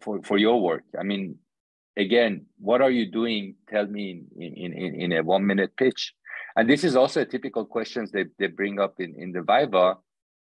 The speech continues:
You know, tell me what you have been doing in one minute or in three minutes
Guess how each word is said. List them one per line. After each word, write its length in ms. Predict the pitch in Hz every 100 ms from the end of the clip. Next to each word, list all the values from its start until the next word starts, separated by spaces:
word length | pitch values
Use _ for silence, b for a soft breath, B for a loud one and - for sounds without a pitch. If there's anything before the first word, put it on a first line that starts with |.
| _ _
You 120 | - 151
know, 280 | 92 95 _ -
tell 200 | 147 143
me 260 | 143 147
what 260 | 135 123 110
you 80 | 110
have 200 | 107 92
been 240 | 107 101
doing 440 | 92 110 113 107 104 _ _ _ _ _
in 160 | - 113
one 240 | 113 113
minute 300 | 107 95 - - _ _ _ _
or 200 | - 101
in 160 | 98
three 240 | - 131 117
minutes 340 | 95 82 -